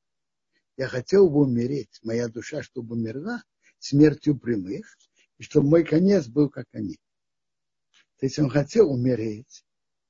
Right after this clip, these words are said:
как великие праотцы еврейского народа, как великие цадыки.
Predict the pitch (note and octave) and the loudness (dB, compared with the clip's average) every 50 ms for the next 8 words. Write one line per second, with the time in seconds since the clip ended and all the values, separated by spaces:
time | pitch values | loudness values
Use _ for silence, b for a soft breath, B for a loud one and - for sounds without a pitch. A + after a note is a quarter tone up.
0 | _ b b _ _ - C3 B2 - - B2 C3 B2+ C3+ D3+ D3 D3+ - D3 - | _ b b _ _ -8 -8 -8 -4 2 2 4 6 6 4 2 2 -4 -8 -6
1 | - - C3+ C3+ B2 - - - D3+ C#3 B2+ A2 B2 C3 B2 - - - A#2 A2+ | -4 -4 -4 -4 -6 -8 -8 -6 -6 -4 -4 -4 -6 -6 -6 -8 -10 -10 -8 -8
2 | A2 G#2 A2 A2 G2+ G2 F#2 - - F#2+ _ A#2 A#2 - _ _ _ _ _ _ | -6 -4 -6 -6 -6 -8 -12 -12 -18 -20 _ -16 -16 -16 _ _ _ _ _ _
3 | _ _ _ _ _ _ _ - C3 C#3 C#3 D3+ D3+ D3+ - C#3+ C3+ B2 - B2 | _ _ _ _ _ _ _ -8 -4 4 4 4 4 4 2 -2 -2 -2 -4 -6
4 | A#2+ A2 A#2 G#2+ _ _ - G#2 | -6 -6 -6 -12 _ _ -20 -20